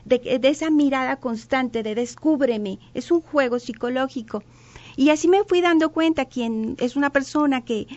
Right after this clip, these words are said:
que es muy dependiente, busca un controlador o busca una controladora. Entonces, hay muchos hombres que tienen mujeres que les dan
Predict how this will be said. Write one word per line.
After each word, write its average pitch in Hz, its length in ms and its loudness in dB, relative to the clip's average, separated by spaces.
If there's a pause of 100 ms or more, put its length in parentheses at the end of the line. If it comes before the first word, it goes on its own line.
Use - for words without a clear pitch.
(420)
que 247 140 2
es 240 140 0
muy 294 600 8
dependiente, 285 840 2
busca 226 420 -6
un 220 100 -6
controlador 226 720 -2
o 220 40 0
busca 233 260 -6
una 233 180 -6
controladora. 240 800 -6 (640)
Entonces, 240 260 -4
hay 240 60 -2
muchos 247 400 0
hombres 285 320 0
que 247 80 -4
tienen 233 320 -6
mujeres 262 420 -2
que 247 80 -2
les 214 200 -4
dan 247 260 -2